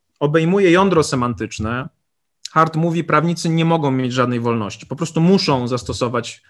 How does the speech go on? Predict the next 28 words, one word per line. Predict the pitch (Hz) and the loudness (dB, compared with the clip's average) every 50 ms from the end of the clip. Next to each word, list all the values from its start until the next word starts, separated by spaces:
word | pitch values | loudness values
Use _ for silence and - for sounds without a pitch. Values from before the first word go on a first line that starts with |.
| _ _ _ | _ _ _
język | - 139 139 135 131 120 127 120 127 | -2 0 0 2 0 0 -2 -4 -4
do, | 113 117 120 117 117 117 117 120 | -4 -4 -2 -2 -2 -2 -4 -4
do, | 120 123 123 | -6 -6 -6
do, | - - 131 123 120 127 123 123 123 120 127 127 123 | -6 -6 -8 -8 -6 -6 -6 -6 -6 -6 -6 -6 -6
do | 127 123 | -4 -6
świata. | - - 127 110 104 - - 110 | -4 -2 -2 -4 -4 -6 -10 -8
Czyli | - - 156 170 170 170 - - - - - _ _ | -6 -2 -2 -2 -2 -4 -8 -16 -20 -20 -20 _ _
ten | - 139 | -6 -6
strażnik, | - - - 175 196 220 233 190 190 185 175 151 | -6 -2 2 4 6 6 6 6 4 0 0 0
w | 143 | -2
naszym | 147 147 - 165 147 | -2 -2 0 -2 -2
przykładzie | 147 - 147 - 165 170 170 156 151 139 | -2 -4 0 2 4 4 4 4 2 2
zakaz | 151 156 156 160 139 139 | 2 4 4 2 2 4
wjazdu | 147 147 147 151 151 143 | 4 2 2 2 0 0
pojazdów | 151 147 143 147 147 151 147 147 | 0 2 2 2 0 -2 -2 -4
do | 143 | -2
parku, | 139 - 139 135 131 127 - - 151 156 156 156 _ _ _ _ _ _ _ _ _ _ _ - | 2 2 4 4 2 0 -2 -2 -4 -4 -4 -8 _ _ _ _ _ _ _ _ _ _ _ -2
jeżeli | 147 151 147 190 202 | 0 2 4 4 4
pojawia | 196 202 208 214 214 220 208 | 4 4 4 6 6 6 4
mu | 202 | 4
się | 180 - 196 | 2 2 2
auto-, | 175 165 165 - 185 180 151 | 2 2 2 2 2 2 4
samochód | - 180 175 180 190 180 185 143 135 135 - - - _ _ | 4 4 6 6 4 4 2 -2 -4 -4 -6 -12 -20 _ _
czy | - - 135 127 123 127 | -10 -6 -4 -2 0 0
autobus | 131 135 135 - 170 175 151 147 160 95 92 - - - _ _ _ _ _ | 0 0 4 4 4 4 4 2 -2 -4 -6 -8 -12 -16 _ _ _ _ _
i | - 151 160 147 - - _ _ - - _ | -6 -4 -4 -4 -6 -10 _ _ -20 -14 _
on | - 175 208 220 214 185 - - | 0 2 4 4 2 2 -2 -4
u-, | 151 - - - - - | -6 -8 -8 -10 -18 -20